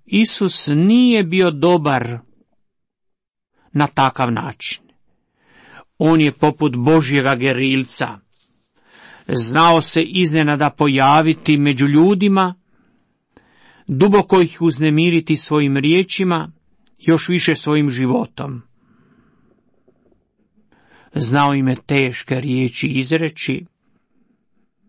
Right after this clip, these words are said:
ono što se kaže, istini u brk progovoriti. Rekao im je stvari koje mnogi nisu željeli čuti,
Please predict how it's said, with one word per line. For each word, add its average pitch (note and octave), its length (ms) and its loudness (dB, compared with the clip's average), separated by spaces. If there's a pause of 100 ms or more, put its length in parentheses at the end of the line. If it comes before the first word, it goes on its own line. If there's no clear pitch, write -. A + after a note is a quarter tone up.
(440)
ono D#3 200 0
što - 160 -8
se D3 120 -2
kaže, D3+ 460 2
istini E3 600 0
u D3 120 2
brk F3+ 280 -2 (180)
progovoriti. E3 880 0 (1600)
Rekao E3+ 480 2
im E3+ 180 2
je D3+ 100 0
stvari F3 540 0
koje D#3+ 240 4
mnogi E3 380 2
nisu E3 300 0
željeli D3 480 0
čuti, G3 540 -4